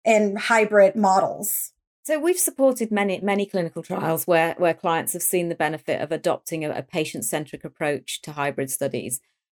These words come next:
Speaker 2: And we've worked, um, we've worked with those clients to support the patient regardless of where that visit is taking place. Um, and as I said before, when it's planned and implemented appropriately,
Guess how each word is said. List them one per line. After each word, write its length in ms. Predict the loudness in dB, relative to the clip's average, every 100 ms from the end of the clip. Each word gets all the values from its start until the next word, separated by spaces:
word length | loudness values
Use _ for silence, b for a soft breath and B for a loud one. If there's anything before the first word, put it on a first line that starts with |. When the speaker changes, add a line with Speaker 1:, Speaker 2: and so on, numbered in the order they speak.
| -8
Speaker 2:
And 140 | 2
we've 160 | 4 6
worked, 420 | 4 4 2 0
um, 280 | 2 2 2
we've 160 | 2 4
worked 180 | 4
with 160 | 4 2
those 180 | 0 0
clients 380 | -2 -4 -2 -6
to 120 | -4
support 400 | -6 0 0 0
the 80 | -2
patient 420 | -4 -4 -8 -10
regardless 480 | -6 0 2 0 -4
of 120 | -4
where 160 | -2 -2
that 180 | -4 -6
visit 240 | -10 -8
is 100 | -10
taking 380 | -8 -8 -10 -12
place. 420 | -10 -12 -12 -12 -8
Um, 160 | -6 -2
and 100 | -2
as 120 | 0
I 20 |
said 260 | 2 0 0 -4
before, 280 | -2 2 4
when 140 | 4
it's 140 | 4 0
planned 420 | -2 0 2 2
and 100 | 0
implemented 600 | -2 -2 0 0 -2 -6
appropriately, 840 | -4 0 0 2 0 0 -2 -4